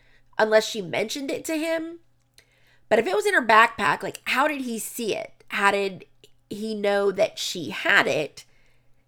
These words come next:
And how did he know that this was a second phone or a burner phone? I couldn't really find the answers to that, but I find it interesting that that was what he jumped to right away. So,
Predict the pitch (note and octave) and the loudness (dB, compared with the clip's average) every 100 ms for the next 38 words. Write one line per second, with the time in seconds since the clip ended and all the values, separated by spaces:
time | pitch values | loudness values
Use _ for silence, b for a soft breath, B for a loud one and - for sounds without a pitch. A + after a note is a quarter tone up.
0 | _ - - B3+ C4 A#3+ C4 A#3+ A3 G#3+ | _ -4 0 2 2 0 -4 0 4 8
1 | A3 G3+ - - - - G3+ G#3+ - G#3 | 6 6 4 2 -4 -16 0 0 2 -2
2 | G#3 G3 F#3+ F3+ - F3+ - F3+ F3 F3 | 0 -2 0 -2 -2 -6 -2 -2 -2 -4
3 | E3 - _ _ _ _ G3+ G3+ F3 G3 | -8 -14 _ _ _ _ 2 2 4 2
4 | F3+ F#3 F3 F3 F3 E3 F2 - - _ | 2 2 0 -6 -10 -14 -16 -20 -20 _
5 | _ _ _ _ _ - - G3+ C4+ D4+ | _ _ _ _ _ -6 -2 0 0 -2
6 | A3+ A#3+ A#3 G#3+ G#3+ G#3+ - - G#3+ G#3+ | 0 0 4 2 2 -4 -6 -2 -4 -4
7 | A#3 A#3 A#3 - G3 E3+ - - - _ | 0 2 2 0 0 0 0 -8 -20 _
8 | _ _ _ _ _ _ _ _ A3 B3 | _ _ _ _ _ _ _ _ 4 6
9 | C4+ E3+ A#3 B3+ A#3+ B3+ B3 G#3 - G3 | 8 4 0 -4 -4 -2 -2 -6 -4 2
10 | G3+ D3+ - - _ _ _ A3 A3 G3+ | 4 4 0 -10 _ _ _ -2 0 0
11 | - _ G#3 G#3 F#3 G3 F#3 G3 F#3 F3+ | -6 _ 2 4 2 -4 -2 0 0 -4
12 | - F#3+ F3 C3+ F3+ E3+ D3 A#2+ D2+ - | -10 -8 -6 -4 0 2 0 -4 -6 -8
13 | G#3+ - - - | -12 -8 -6 -6